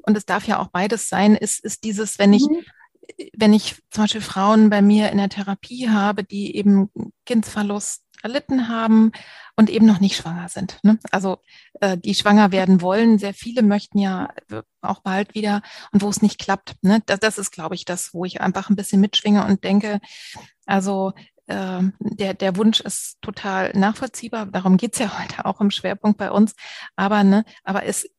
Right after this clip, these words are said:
Speaker 1: Ich glaube eben, es kann durchaus auch ein, eine Hoffnung oder ein gutes Leben geben,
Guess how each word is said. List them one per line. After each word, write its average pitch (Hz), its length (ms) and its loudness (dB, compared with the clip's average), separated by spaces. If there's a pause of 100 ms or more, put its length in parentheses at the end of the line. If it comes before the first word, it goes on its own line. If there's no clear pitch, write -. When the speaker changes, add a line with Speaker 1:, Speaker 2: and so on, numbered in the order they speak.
(120)
Speaker 1:
Ich 214 100 -12
glaube 214 280 0
eben, 214 240 2
es - 200 -6
kann 220 300 4
durchaus 208 640 -6
auch 202 300 -10 (100)
ein, 196 340 0
eine 202 380 0
Hoffnung 208 340 2
oder 190 200 -10
ein 190 200 -2 (140)
gutes - 340 -8
Leben 202 320 2
geben, 190 400 2